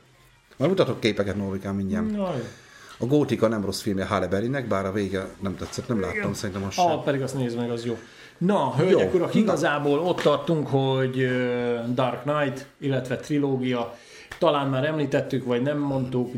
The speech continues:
Speaker 2: de a Debreceni Apollo moziban ma, holnap és ö, holnap után este a trilógiát megnézhetitek eredeti nyelven.
Speaker 1: Szerintem most megy pont a Begins.
Speaker 2: Pont most megy a Begins.
Speaker 1: Aki minket néz, azt már azt ne.
Speaker 2: Ha már nem látja, már ne siessen, már nem fogja elérni. Viszont holnap a Sötét Lovag felemelkedés lesz.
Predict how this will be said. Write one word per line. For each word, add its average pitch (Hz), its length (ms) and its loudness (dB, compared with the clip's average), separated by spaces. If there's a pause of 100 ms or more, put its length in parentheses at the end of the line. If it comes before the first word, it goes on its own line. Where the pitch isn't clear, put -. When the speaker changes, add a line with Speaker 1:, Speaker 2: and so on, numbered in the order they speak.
Speaker 2:
de 120 380 -2
a 117 340 -2
Debreceni 117 460 -2
Apollo 110 400 -4
moziban 113 640 -2 (240)
ma, 135 540 0
holnap 117 500 -2
és - 320 -10 (280)
ö, 123 60 -10 (500)
holnap 120 340 -2
után 113 380 -6
este 139 420 -2
a 113 100 -4
trilógiát 117 600 -2
megnézhetitek 113 920 -4
eredeti 110 640 -4
nyelven. 113 220 0
Speaker 1:
Szerintem 151 260 2
most 135 220 0
megy 113 220 0
pont 107 280 -2
a 98 100 -2
Begins. 208 460 0
Speaker 2:
Pont 156 220 6
most 120 200 0
megy 175 280 -2
a 131 100 0
Begins. 131 440 2
Speaker 1:
Aki 139 200 4
minket 160 300 4
néz, 135 160 0
azt 123 140 0
már 117 160 2
azt - 120 -4
ne. 110 100 -2
Speaker 2:
Ha 127 80 0
már 117 160 -2
nem 110 140 -4
látja, 104 280 -4
már 113 140 -2
ne 117 100 0
siessen, 123 460 -2
már 107 140 -4
nem 110 160 -4
fogja 170 280 -2
elérni. 170 340 0
Viszont 180 760 0
holnap 147 680 -2
a 135 140 0
Sötét 127 440 -4
Lovag 120 260 -6
felemelkedés 110 760 -6
lesz. 196 240 -2